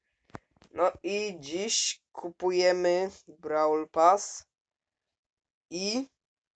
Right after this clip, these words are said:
do tego jeszcze odblokujemy kole. Tylko musimy jeszcze wbić. Ale damy już Activation. Właśnie aktywowaliśmy Brawl Pass?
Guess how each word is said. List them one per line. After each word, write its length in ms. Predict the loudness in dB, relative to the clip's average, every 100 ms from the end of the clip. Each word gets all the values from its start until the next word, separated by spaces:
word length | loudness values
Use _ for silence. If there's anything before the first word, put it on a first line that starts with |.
| _ _
do 280 | -6 -4 -4 -2
tego 640 | 0 0 -2 2 4 4 0 -20 _
jeszcze 1040 | -14 -8 -6 -8 -14 -16 -14 -8 -4 -4 -6 _ _ _ _ _ _ _
odblokujemy 960 | -6 -6 0 0 0 0 2 2 -2 -4 _
kole. 380 | -2 0 0 -4 -12
Tylko 200 | -6 -4
musimy 340 | -2 -2 0
jeszcze 340 | 0 -2 -4 -4
wbić. 680 | -6 -12 -10 -12 -16 -20 _ _ _ _ _ _ _
Ale 200 | -4 -2
damy 280 | 2 4 4
już 240 | 0 -4 -10
Activation. 1000 | -14 -12 -12 -6 -6 -6 -14 -20 -20 -20 _ _ _ _ _ _ _ _ _ _ _ _ _ _ _ -8
Właśnie 320 | -6 -4 -6 -6 -8
aktywowaliśmy 1600 | -8 -6 -4 0 4 6 4 0 -8 -8 -8 -10 -12 -10 -8 -8 -12
Brawl 540 | -14 -8 -4 -4 -6 -6
Pass? 280 | -6 -6